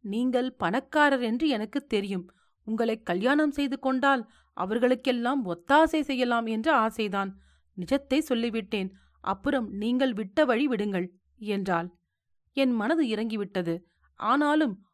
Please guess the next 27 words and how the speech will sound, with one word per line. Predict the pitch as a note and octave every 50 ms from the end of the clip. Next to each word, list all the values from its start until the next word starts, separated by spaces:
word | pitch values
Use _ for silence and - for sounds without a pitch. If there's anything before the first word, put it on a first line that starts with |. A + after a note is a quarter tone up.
| _ _ _
ஒருவாறு | G#3 A#3 B3 C4 A#3+ A#3+ C4 F4+ - C#4+
மனதை | B3 A3 G#3+ B3+ C#4 D#4+ C#4+ - - -
கடினப்படுத்திக் | G3+ G#3+ E4 F4 G4 F4+ F4 C#4 B3 B3+ - A3 F#3+
கொண்டு, | - G3+ A3+ C4 D4+ B3+ F#3 - - _ _ _ _ _ _ _ _ _ _ _
"அப்படியானால் | - F3+ G3 - - D#4+ D4+ C#4+ C4 A#3+ B3 C4+ D4+ D4 A#3+ F#3 - - _ _ _ _ _ - -
உன் | A#3+ D#4 D#4+ -
அப்பா | - G3 F#3+ - _ - F4 F4+ F4+
அம்மாவின் | D4+ C4 C4 C#4+ C#4+ D4 C#4 D4+ D#4 D#4
கஷ்டத்தை | - - A#3 A3 - - F#4+ F#4+ - F4 D#4+ D#4+
பார்க்க | - C4+ C4 C4+ C#4 - E4
சகிக்காமல்தான் | D#4+ - A3+ A3 D#4+ E4 - - E4+ D#4+ D4+ C#4 C4 A#3 A3+ A#3+ D4+ E4 C#4+ A3 -
என்னை | F3 G3 G#3+ C4 E4+ G4 E4+
கல்யாணம் | - D4+ D4+ D4 D4 C#4+ C#4+ C#4 -
பண்ணிக்கொள்ள | - B3 B3 B3+ B3 - A#3 A3+ C4
சம்மதித்தாய் | C4 - A#3 A3 A#3+ C#4+ C4+ C4 - - A3 F#3 E3 F3+ A3
என்று | A3 G#3+ A3 A#3+ C#4+ E4+
சொல்லு. | E4+ B3+ A3 G#3+ G3 E3 E3 - _ _ _ _ _ _ _ _ _ _ _ _
அவர்களுக்கு | _ - A#3+ B3 D#4 - C4+ E4 D#4 D#4 D#4 - C4+ A#3
ஒன்றும் | G3+ A#3 B3+ A#3 - F#4 D#4 A#3
ஒத்தாசை | A3 - - - D#4 D#4+ D#4+ D#4+ D#4
செய்ய | D4+ - C4+ A#3+ D4+ D#4
முடியாது | C#4 B3+ A#3 C4 C4+ C4+ C4+ A#3 D4 C#4
என்று | A#3 A#3+ B3 G#3+ A#3+
நான் | B3 A3+ G#3+ G#3
சொல்லிவிட்டால் | - A3 A3+ C4+ D#4 B3+ C4 - - A3+ G3+ G#3+ C4+ A3
என்ன | F3+ G3 G#3+ C4+ F4+ F4+ -
பண்ணுவாய்?" | C4+ A#3+ A#3 A#3 G3+ G#3 F#3 E3 F3+